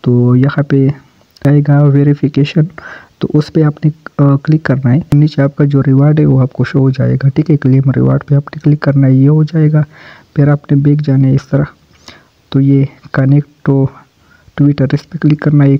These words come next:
connect to Twitter पे ऊपर click करें तो एथोराइज करें यहाँ से इसको भी, ठीक है? तो आपने back जाना है, तो कभी कभार ये निकल जाता है इस तरह, फिर आपने बैक जाना है इसके ऊपर, ठीक है?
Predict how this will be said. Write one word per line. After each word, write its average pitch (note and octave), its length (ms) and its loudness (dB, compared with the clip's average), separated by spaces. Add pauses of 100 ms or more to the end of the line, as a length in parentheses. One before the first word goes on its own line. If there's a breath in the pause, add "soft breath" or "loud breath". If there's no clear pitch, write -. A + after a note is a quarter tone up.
(120)
connect C#3 360 0
to C3 60 0
Twitter D3+ 360 -2
पे - 140 -6
ऊपर D3 240 0
click D3 380 -2
करें C#3 200 -2 (2000 loud breath)
तो C3+ 360 0
एथोराइज D3 480 0
करें C#3 240 0
यहाँ C3 260 2
से D#3+ 180 -6
इसको D3+ 360 -2
भी, C3+ 160 0
ठीक D3+ 200 -4
है? D#3+ 80 -2 (540 soft breath)
तो C3+ 120 0
आपने C3+ 280 0
back D3 240 0
जाना D3 280 0
है, D3+ 120 -2 (1160 soft breath)
तो C3 320 0 (100)
कभी D3 180 -2
कभार C#3 300 0
ये C#3 120 2
निकल C#3+ 260 2
जाता B2+ 280 -2
है B2+ 60 0
इस - 120 -6
तरह, C#3 140 0
फिर D3 360 -4
आपने C#3+ 240 -2
बैक C#3 240 0
जाना C3+ 240 0
है C3 80 2
इसके C3+ 280 -4
ऊपर, C#3+ 220 -4 (2000 loud breath)
ठीक F#3 140 -4
है? - 140 -6